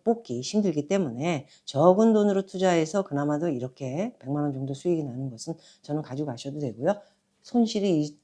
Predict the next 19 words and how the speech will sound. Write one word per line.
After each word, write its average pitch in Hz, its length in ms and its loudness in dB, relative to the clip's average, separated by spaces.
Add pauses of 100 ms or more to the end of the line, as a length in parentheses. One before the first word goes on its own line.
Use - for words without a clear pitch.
있게끔 185 520 0 (280)
떨어지진 175 500 2
않을 143 220 -2
거라는 143 300 0
말씀을 131 520 -6 (220)
드릴 156 200 4
수 156 180 0
있고요. 143 560 2
여기가, 180 440 2 (380)
아, 135 520 6
앞으로 190 260 2
좀 185 240 2
더 165 200 0 (380)
괜찮아질 196 540 2
수도 - 500 -2
있는 185 320 6
핵심 339 340 4
지역이지 180 380 2
않습니까? - 560 -6